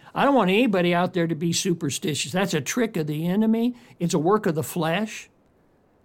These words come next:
I'm saying when you are really inspired by the Spirit of God through discernment, that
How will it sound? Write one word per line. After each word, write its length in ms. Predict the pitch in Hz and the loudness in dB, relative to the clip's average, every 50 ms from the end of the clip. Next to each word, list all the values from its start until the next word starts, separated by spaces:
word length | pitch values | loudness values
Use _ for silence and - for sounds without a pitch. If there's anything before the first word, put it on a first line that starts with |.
| _ _ _ - - | _ _ _ -6 0
I'm 200 | 165 214 269 320 | 2 2 2 2
saying 380 | - - 208 202 202 208 202 | 2 0 0 2 2 2 2
when 180 | 185 180 185 180 | 4 4 4 4
you 460 | 175 180 208 226 233 226 202 - - _ - | 2 2 2 2 2 0 -2 -4 -6 _ -2
are 220 | 175 160 160 156 | 0 0 2 2
really 640 | 160 165 175 214 226 233 240 247 247 262 254 226 - _ _ _ _ _ _ - | 2 4 4 6 6 6 6 4 4 4 2 -2 -6 _ _ _ _ _ _ -4
inspired 720 | 175 160 156 127 - - - - 180 185 208 226 233 220 185 | -2 -2 -2 -2 -4 -4 0 2 2 4 4 4 2 2 2
by 140 | 190 175 165 | 0 0 0
the 80 | 165 | 0
Spirit 500 | - - - - - 214 233 240 247 240 | -2 -4 -4 -4 -2 0 0 0 2 2
of 80 | 247 220 | 2 2
God 480 | 226 226 208 180 156 156 160 165 165 | 2 2 4 2 2 2 0 -4 -6
through 220 | - - 185 185 185 | -6 -4 -2 0 0
discernment, 800 | 170 - 175 170 - - - 240 240 233 196 151 120 110 113 - _ _ _ _ _ _ _ _ _ | 0 0 0 0 0 2 2 4 4 4 2 2 0 -4 -8 -12 _ _ _ _ _ _ _ _ _
that 240 | - - - - - | -2 -2 -2 -2 -2